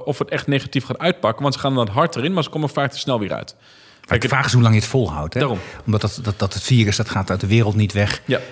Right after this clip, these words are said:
Speaker 2: En uiteraard is Nieuw-Zeeland een eiland.
Speaker 1: Ja.
Speaker 2: Maar ook op een eiland heb je toch nog wel iets van vervoer. En
Speaker 1: Daarom.
Speaker 2: je kunt niet alles wegtesten.
Speaker 1: Nee.
Speaker 2: En, eh, dus, maar ja.
Speaker 1: Ja, en ze gaan natuurlijk, en, en je moet natuurlijk ook rekening mee houden dat nu, dat vergeten we af en toe, is dat in Nieuw-Zeeland is het nu winter, hè?
Speaker 2: Ja, precies.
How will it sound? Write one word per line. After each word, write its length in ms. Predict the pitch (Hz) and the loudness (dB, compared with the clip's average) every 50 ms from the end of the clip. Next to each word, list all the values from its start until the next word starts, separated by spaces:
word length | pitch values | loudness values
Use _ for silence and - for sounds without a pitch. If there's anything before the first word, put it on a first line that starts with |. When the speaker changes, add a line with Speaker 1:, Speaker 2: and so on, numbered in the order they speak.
| - - - - _ _ | -18 -20 -20 -20 _ _
Speaker 2:
En 160 | - 110 104 107 | -4 -2 0 0
uiteraard 260 | 107 113 110 110 104 | 2 2 2 2 2
is 60 | 101 | 4
Nieuw-Zeeland 420 | 120 117 107 98 117 110 107 101 | 4 6 6 6 4 4 4 2
een 140 | 110 113 - | 0 0 -2
eiland. 480 | 113 107 123 131 131 123 139 143 - - - - _ - - _ - - _ | 0 0 2 2 4 4 2 0 -2 -6 -12 -20 _ -20 -20 _ -20 -16 _
Speaker 1:
Ja. 160 | - 127 - - - 110 - | -2 -2 -2 0 -2 -2 0
Speaker 2:
Maar 240 | 120 117 113 113 - | 2 4 4 4 4
ook 120 | 131 - | 4 4
op 80 | 113 110 | 4 4
een 60 | 117 | 4
eiland 380 | 101 120 120 113 110 107 104 | 4 2 4 4 4 2 2
heb 140 | - 107 104 | 2 0 0
je 80 | - 110 | 0 0
toch 120 | - 123 117 | 2 4 4
nog 100 | 110 107 | 4 4
wel 440 | 107 107 107 107 107 107 98 92 - | 4 4 4 4 2 2 0 -2 -2
iets 180 | - 127 127 - | -2 -2 0 0
van 180 | - 117 110 | 0 0 0
vervoer. 440 | 110 - 110 101 107 107 107 107 107 | -2 -2 -2 0 2 2 2 2 2
En 60 | 110 | 2
Speaker 1:
Daarom. 300 | 107 107 95 98 92 87 | 0 0 0 0 0 0
Speaker 2:
je 60 | - 107 | 0 0
kunt 140 | - 123 | 0 2
niet 100 | 127 131 | 0 0
alles 200 | - 135 123 110 | 2 2 2 2
wegtesten. 580 | 101 120 117 113 - - 117 113 110 - - 110 | 4 2 2 2 0 0 0 0 0 0 0 -2
Speaker 1:
Nee. 100 | 107 104 | -2 -2
Speaker 2:
En, 440 | - - 101 95 95 95 95 90 90 | -2 -2 -2 0 0 0 0 -2 -2
eh, 80 | 92 | -4
dus, 120 | 90 - - | -6 -8 -6
maar 140 | 82 73 - | -6 -6 -6
ja. 100 | - - _ _ _ _ _ | -8 -12 _ _ _ _ _
Speaker 1:
Ja, 200 | - 131 120 - | 0 0 0 2
en 120 | 131 123 | 2 0
ze 80 | 117 120 | 0 2
gaan 120 | 113 131 | 2 0
natuurlijk, 300 | 131 123 127 113 131 135 | 0 0 -2 0 0 2
en, 120 | 135 139 - | 2 2 2
en 140 | 143 139 | 2 2
je 80 | 147 147 | 4 4
moet 120 | 151 147 | 4 2
natuurlijk 280 | 139 - 147 147 147 117 | 2 0 0 0 0 2
ook 60 | 120 135 | 2 2
rekening 240 | 151 151 160 143 | 2 2 0 -2
mee 80 | 131 117 | 0 0
houden 280 | 123 123 127 123 120 110 | 0 0 0 0 -2 0
dat 220 | 107 117 113 - | 0 0 0 0
nu, 160 | 117 113 117 - - - 123 | 0 -2 -2 -4 -6 -14 -8
dat 300 | 110 117 117 - - - | -4 -4 -4 -4 -4 -8
vergeten 320 | - - - 123 127 - | -12 -6 -2 -2 -2 -2
we 60 | - | -2
af 100 | 87 98 | -4 -6
en 60 | - - | -6 -8
toe, 180 | - 110 139 - - _ _ _ _ | -10 -10 -10 -10 -14 _ _ _ _
is 140 | - 117 101 | -4 0 0
dat 180 | 117 104 - - - - | 0 0 -2 -4 -8 -2
in 160 | 127 120 117 | 0 2 4
Nieuw-Zeeland 420 | 117 113 104 127 131 131 123 113 | 4 4 2 2 0 0 0 -2
is 80 | 104 95 | -4 -4
het 80 | 98 | -4
nu 120 | 107 110 110 | -2 0 0
winter, 300 | 101 92 87 - 104 104 | 0 0 -2 -4 -8 -8
hè? 80 | 147 190 185 - - _ _ _ _ _ _ _ _ _ _ _ _ _ _ | -8 -10 -10 -12 -18 _ _ _ _ _ _ _ _ _ _ _ _ _ _
Speaker 2:
Ja, 160 | - 101 98 | 2 4 4
precies. 420 | 98 - - - 78 - - - | 4 4 0 0 0 -2 -4 -6